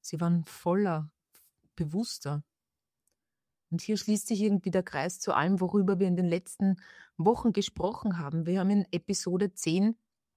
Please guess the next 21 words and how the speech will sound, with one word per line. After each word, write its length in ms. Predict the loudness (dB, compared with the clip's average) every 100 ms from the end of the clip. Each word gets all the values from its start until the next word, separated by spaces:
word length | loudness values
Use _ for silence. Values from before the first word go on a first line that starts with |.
| _ _ _ -8
über 160 | -2 0
den 140 | 0
Selbstwert 560 | 4 2 2 0 0 0
gesprochen, 500 | -8 -2 -2 0 0
nämlich 240 | 0 0
dass 220 | -4 -4
Selbstwert 560 | -2 -2 -4 0 0 2
nicht 180 | -2 0
ein 140 | -2
einzelnes 480 | 0 -2 0 -2 -2
Kleidungsstück 720 | -2 -2 0 -2 -2 -8 -2
in 100 | 0
deinem 220 | 2 0
Schrank 420 | 0 -4 -4 -4 -6
ist. 220 | -10 -14 -20 -20 _ _
Er 80 | 2
ist 260 | 2 -4
die 60 | -4
Qualität 760 | 0 0 0 0 0 -2 -6
des 160 | -4 -4
Stoffes, 480 | 0 0 2 -4